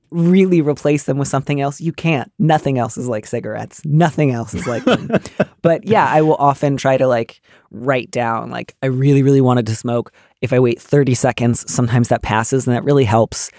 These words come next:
Speaker 1: It doesn't always work perfectly, but I, I think sometimes it feels like if I identify a craving,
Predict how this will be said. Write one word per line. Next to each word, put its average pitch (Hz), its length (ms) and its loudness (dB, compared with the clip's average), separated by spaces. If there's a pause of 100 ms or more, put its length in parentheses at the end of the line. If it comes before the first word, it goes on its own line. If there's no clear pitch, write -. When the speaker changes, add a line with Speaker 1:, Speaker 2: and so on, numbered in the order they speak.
(240)
Speaker 1:
It 135 100 -2
doesn't 131 300 0
always 127 320 2
work 120 180 -2
perfectly, 110 560 0
but 113 260 0 (320)
I, - 200 -6
I 131 80 4
think 123 180 0
sometimes 113 400 0
it - 100 -2
feels 113 240 0
like 110 200 -2
if 127 120 -4
I 117 60 0
identify 113 540 0
a 113 100 -2
craving, 131 580 0